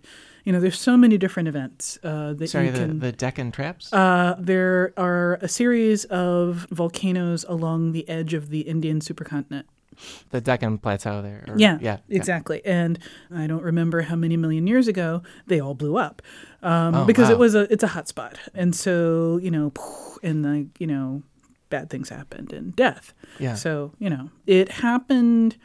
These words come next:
Speaker 1: relatively soon after the Yucatan Chicxulub, I'm mutilating the pronunciation of that,
Speaker 2: <laughs>
Speaker 1: a little while after the Yucatan Peninsula thing, the, the, the, uh, meteor impact that caused, uh,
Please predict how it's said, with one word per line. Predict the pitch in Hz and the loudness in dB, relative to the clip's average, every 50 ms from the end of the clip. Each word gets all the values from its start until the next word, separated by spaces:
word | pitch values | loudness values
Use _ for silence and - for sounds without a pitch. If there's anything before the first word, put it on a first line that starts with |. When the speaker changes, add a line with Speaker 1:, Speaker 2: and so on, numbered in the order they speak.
| _ _ _ _ _ | _ _ _ _ _
Speaker 1:
relatively | - 190 180 185 190 196 208 240 277 311 311 320 320 311 320 285 247 254 247 247 247 240 240 240 | -6 -4 0 2 2 4 2 2 2 0 0 2 2 2 2 0 0 0 0 2 2 2 2 0
soon | 233 - - - 233 226 220 220 | -2 -4 -4 -2 -2 0 0 0
after | 208 190 190 190 - 220 202 | -2 -2 -6 -6 -4 -4 -4
the | 180 175 175 | -2 -2 -4
Yucatan | 160 156 170 180 180 240 220 - - 233 214 202 196 196 202 202 196 196 196 190 190 190 _ | -4 -4 -4 -4 -4 -4 -6 -4 -4 -4 -4 -2 -2 -2 0 0 0 0 0 0 -2 -4 _
Chicxulub, | - - - - - 233 - - - - - - - - 214 202 202 202 202 202 185 180 185 | -16 -12 -10 -8 -8 -8 -10 -12 -14 -14 -14 -14 -10 -6 -4 -2 -2 0 -2 -2 -4 -6 -6
I'm | 185 175 165 165 165 165 165 165 | -6 -4 -4 -2 -2 -2 -2 0
mutilating | 175 196 220 226 226 208 190 175 170 156 | 2 2 2 4 4 4 2 2 0 -2
the | 151 147 | -6 -6
pronunciation | - - 147 143 135 - - - - 113 139 147 | -6 -8 -8 -6 -8 -8 -10 -10 -10 -10 -8 -8
of | 147 - | -8 -6
that, | - 180 147 - - 165 - - - - - - - 202 190 202 190 - | -4 -6 -4 -4 -4 -6 -6 -6 -10 -14 -16 -14 -12 -10 -8 -8 -10 -8
Speaker 2:
<laughs> | - | -4
Speaker 1:
a | 214 196 | 0 2
little | 196 214 226 233 233 214 | 4 6 6 6 6 4
while | 202 190 185 180 175 | 4 2 2 2 0
after | 170 160 165 - - 180 | -2 -2 -4 -6 -6 -6
the | 165 165 | -6 -4
Yucatan | 165 165 165 - 190 - - 160 156 147 | -4 -6 -4 -6 -8 -8 -6 -6 -6 -6
Peninsula | - - 156 156 156 151 - - 151 143 131 131 123 127 131 | -6 -4 -2 -2 -2 -2 -4 -4 -6 -6 -6 -8 -10 -12 -14
thing, | - - 147 - - 131 139 | -14 -12 -10 -10 -8 -6 -4
the, | 143 147 143 143 135 | -4 -4 -4 -6 -6
the, | 139 147 147 143 143 | -6 -6 -6 -6 -6
the, | 139 139 147 147 147 147 147 - - - - - - - _ - | -6 -4 -4 -4 -4 -4 -8 -10 -18 -20 -20 -20 -20 -20 _ -8
uh, | - 160 147 147 | -4 -2 0 2
meteor | 151 170 180 190 190 190 180 170 | 4 6 6 6 6 4 2 0
impact | - 170 170 165 - - 139 135 - - - 165 | 0 0 -2 -2 -2 -6 -10 -10 -10 -10 -8 -4
that | 156 147 143 - | -4 -4 -4 -6
caused, | - - - 165 160 156 156 151 147 143 143 143 - - - - _ - | -10 -10 -8 -6 -4 -4 -4 -2 -2 -4 -4 -4 -8 -10 -12 -12 _ -12
uh, | 147 143 143 139 135 135 135 127 | -10 -10 -8 -8 -10 -10 -10 -10